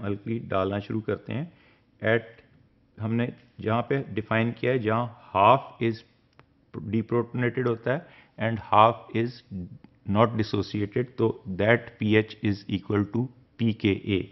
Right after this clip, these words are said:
तो this पीकेए is टू पॉइंट थ्री is the पीकेए value of this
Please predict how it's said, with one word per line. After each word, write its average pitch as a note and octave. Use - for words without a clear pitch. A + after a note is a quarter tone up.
तो A#2
this C3
पीकेए C3+
is A2
टू B2+
पॉइंट B2+
थ्री C#3+
is G#2+
the G#2+
पीकेए G2+
value G2
of F#2+
this A2